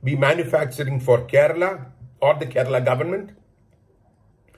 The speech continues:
You have to be developing products which are manufactured for the world. And for that, the ecosystem is very important. And I will just conclude, I, I've reached about seven minutes.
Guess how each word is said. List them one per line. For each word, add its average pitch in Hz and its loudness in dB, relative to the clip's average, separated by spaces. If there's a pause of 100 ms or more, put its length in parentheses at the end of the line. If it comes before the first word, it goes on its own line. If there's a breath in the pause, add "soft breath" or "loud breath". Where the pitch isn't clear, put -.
(260 soft breath)
You 143 -2
have 175 2
to - -6
be 175 2
developing 147 2
products 147 2
which 131 -6
are 135 4
manufactured 123 -2
for 104 -4
the 98 -4
world. 110 0 (580 soft breath)
And 131 0
for 226 2
that, 123 -2
the 131 -4
ecosystem 117 -6
is 92 -10
very 92 -6
important. - -14 (480 soft breath)
And 151 2
I 170 4
will 180 2
just 214 0
conclude, 175 4
I, 139 0
I've 131 0
reached - -6
about 135 -2
seven 139 0
minutes. 139 -2